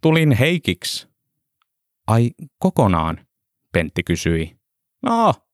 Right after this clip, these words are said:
toivottavasti." Heikki oli pitänyt vuosikausia vihaa. Hän ei ollut leppynyt eikä tarjonnut edes työkaluja. Urahteli vain hiljaa poransa ääressä,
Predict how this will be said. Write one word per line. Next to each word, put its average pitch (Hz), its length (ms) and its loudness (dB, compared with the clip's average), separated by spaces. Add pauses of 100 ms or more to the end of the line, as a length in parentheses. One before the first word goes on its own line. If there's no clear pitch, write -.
(140)
toivottavasti." 95 1300 0 (1900)
Heikki 165 380 0
oli 113 160 2
pitänyt 107 500 0
vuosikausia 98 920 0
vihaa. 85 540 -4 (720)
Hän 98 220 0
ei 92 240 0
ollut 87 400 -2
leppynyt 135 640 -2 (300)
eikä 110 260 0
tarjonnut 135 580 0
edes 135 280 -2
työkaluja. 92 680 0 (880)
Urahteli 98 680 0
vain 104 200 2
hiljaa 98 560 2
poransa 92 520 0
ääressä, 87 600 -4